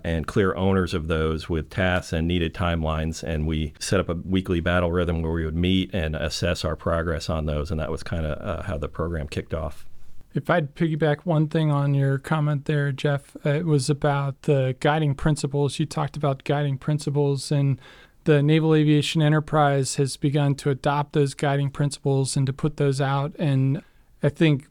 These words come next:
Speaker 2: the thought that I had as you were talking is just how it really was an evolutionary process. When we talk today, kind of eighteen, twenty-four months into the process,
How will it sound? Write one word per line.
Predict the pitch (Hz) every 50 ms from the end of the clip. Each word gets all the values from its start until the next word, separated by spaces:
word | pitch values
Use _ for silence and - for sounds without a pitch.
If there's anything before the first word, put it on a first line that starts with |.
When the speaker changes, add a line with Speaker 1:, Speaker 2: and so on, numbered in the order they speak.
| _ -
Speaker 2:
the | 226 156 151 135
thought | 135 - 165 156 151 147 -
that | - 147 147
I | 139
had | 135 139 143 147 147 139
as | 135 127 - - -
you | 147 139
were | 139
talking | 131 - 156 147 135 131 - - 139 135
is | 135 131 131 127 120 - - - - -
just | - 156 147 - - -
how | - - 160 147 143 135 131 131 131 131 123 - _ - - - - - - - - - - _
it | - 143
really | 139 175 202 196 190 170
was | 156 151 139 123
an | 147 185 190
evolutionary | 190 190 151 147 156 151 147 147 143 - - 151 143 139 139 131
process. | - - 143 135 135 - - 139 131 131 123 - - -
When | - 147 147 147
we | 143 139
talk | 139 - 165 156 143 -
today, | - - 151 143 147 143 143 143 143 143 139 139 139 139 - -
kind | - 151 143 139
of | 135 131 120 - - - - - - - - - - _ _ -
eighteen, | 196 151 147 151 - - 156 151 147 147 143 143 143 143 143 143 - _ _ _ -
twenty-four | - - 156 151 147 147 - 160 147
months | 143 143 139 135 135 135 - -
into | - 165 147 147 143 143 - 147
the | 135
process, | 135 - 147 143 135 127 - - 139 135 131 131 - - - -